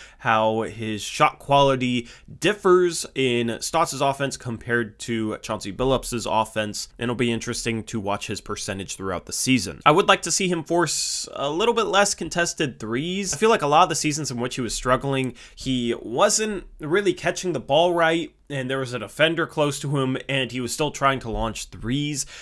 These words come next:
I feel like he's better when he just shoots open threes, and then if they're not open, makes the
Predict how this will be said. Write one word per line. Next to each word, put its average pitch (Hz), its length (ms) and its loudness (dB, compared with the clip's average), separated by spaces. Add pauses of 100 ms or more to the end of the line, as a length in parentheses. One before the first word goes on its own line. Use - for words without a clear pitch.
(120)
I 127 120 0
feel 151 220 0
like 131 220 2
he's 120 220 -4
better 120 420 2
when 113 240 -6
he 110 200 -8
just 110 340 -10
shoots - 260 -4
open 175 300 0
threes, 139 440 0 (260)
and 120 180 -2
then 120 380 2
if - 140 -10
they're 135 120 2
not 180 220 6
open, 139 460 4 (200)
makes 117 320 0
the 120 340 -6